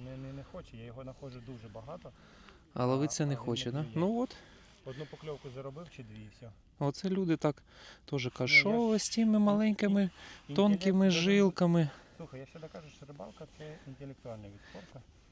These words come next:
Speaker 1: Бо якщо людина не хоче думати, в неї не буде ніколи результату.
Speaker 2: Сто відсотків. Якщо отак бігають поджопники, як я розповідав кучу разів, на крабі там діди мене побить хотіли.
Speaker 1: За що?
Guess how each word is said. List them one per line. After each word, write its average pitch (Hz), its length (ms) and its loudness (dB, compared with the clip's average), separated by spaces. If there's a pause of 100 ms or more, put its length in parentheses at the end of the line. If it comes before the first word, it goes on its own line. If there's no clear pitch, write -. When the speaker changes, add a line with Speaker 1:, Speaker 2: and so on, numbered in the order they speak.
(220)
Speaker 1:
Бо 117 60 -16
якщо 120 220 -16
людина 139 300 -12
не 139 140 -12
хоче 113 320 -18
думати, 170 360 -14
в - 40 -10
неї 135 160 -10
не 127 60 -14
буде 135 180 -16
ніколи 120 280 -14
результату. 110 120 -14
Speaker 2:
Сто 139 260 0
відсотків. 120 580 -4
Якщо 127 280 0
отак 165 260 0
бігають 160 380 0
поджопники, 139 680 -2
як 131 140 -2
я 135 160 -2
розповідав 135 640 0 (420)
кучу 139 340 -4
разів, 139 380 0 (680)
на 127 120 2
крабі 143 340 2
там 131 180 0
діди 131 260 2
мене 127 220 0
побить 123 340 0
хотіли. 123 440 0 (580)
Speaker 1:
За 113 60 -16
що? - 140 -18